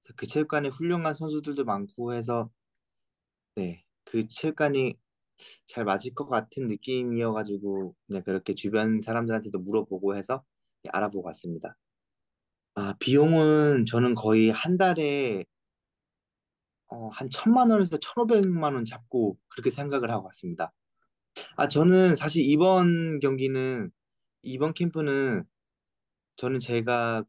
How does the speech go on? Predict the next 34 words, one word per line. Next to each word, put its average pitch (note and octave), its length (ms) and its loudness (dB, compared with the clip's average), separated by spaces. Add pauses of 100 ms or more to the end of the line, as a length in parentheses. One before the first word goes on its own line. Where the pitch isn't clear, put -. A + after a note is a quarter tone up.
(220)
그동안 A#2 380 -8
모아둔 C#3+ 420 0
것도 B2 220 -4
있고 G2 680 -4 (540)
후-, C#3 200 -8
후-, - 180 -16
훈련을 C#3+ 300 0
가려고, F#2+ 640 -4
그리고 G2+ 440 -2 (440)
저는 A2+ 280 -2
제가 A2+ 260 -4
이번에 A2 840 -2 (480)
시-, - 320 -20
시합 D#3 300 -6
이겨서 A#2+ 280 -4
받는 A2 340 -4
본-, E3+ 200 -6 (640)
파이터 F#3 280 -2
머니를 E3 340 -2
다 B2 420 0
그냥 A2+ 160 -12
쏟아붓는다고 D#3+ 840 -4
생각을 A#2+ 360 -6
하고 G2 440 -4
이 A2 100 -16
돈을 A2 300 -4
그냥 G#2 260 0 (400)
안 B2 160 0
남긴다고 D3+ 500 2
생각을 A2+ 360 -6
하고 F#2+ 220 -6
그런 C3+ 240 0
생각으로 G#2+ 380 -2
갔었거든요. F2 720 -4